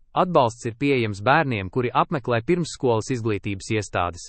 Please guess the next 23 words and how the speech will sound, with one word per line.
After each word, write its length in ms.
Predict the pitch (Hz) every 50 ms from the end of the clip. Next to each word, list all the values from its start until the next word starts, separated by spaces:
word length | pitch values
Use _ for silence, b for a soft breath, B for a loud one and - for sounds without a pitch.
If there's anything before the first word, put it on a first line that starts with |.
| - _
skolas 540 | - - - - 151 175 196 196 175 - -
un 140 | 131 117 107
profesionālās 840 | - 131 147 151 - 147 - 147 131 123 117 113 107 107 104 101 - 120
izglītības 560 | 110 104 110 104 98 - 101 98 92 92 - 104
iestādes. 480 | 95 90 - - 90 85 82 80 - - - - - _ _ _ - -
To 160 | - 185 208
var 160 | 190 170 143 -
saņemt 460 | - 160 151 143 127 113 104 92 92
bērni 480 | 95 107 107 110 110 110 107 113 110 107
no 140 | 107 101 95
trūcīgām 720 | - 143 156 160 - - 143 131 110 117 113 107 104 90
un 160 | 95 110 107 113
maznodrošinātām 1040 | 147 175 151 147 131 117 104 113 120 120 113 - 120 113 107 107 - 107 98 95
mājsaimniecībām. 1120 | 101 104 107 120 120 - 120 104 95 95 90 87 - - - 90 85 80 85 85 82 82 85 - _ _ _ _ _ _ -
Tāpat 400 | 117 104 - - 147 170 - 151 156
aizbildnībā 720 | 180 165 147 127 123 113 107 110 113 107 98 92 98 92 92 117 143
esoši 440 | 147 - - 117 101 92 - 107 90
bērni 460 | 95 107 120 135 147 147 131 117 - 120
un 140 | 117 113 -
audžu 320 | 113 139 160 143 143 131
ģimenēs 400 | 127 120 117 107 104 101 98 - - -
ievietoti 640 | 175 196 175 156 127 107 - 113 104 98 - - 85
bērni. 540 | 85 98 95 92 90 87 85 90 87 90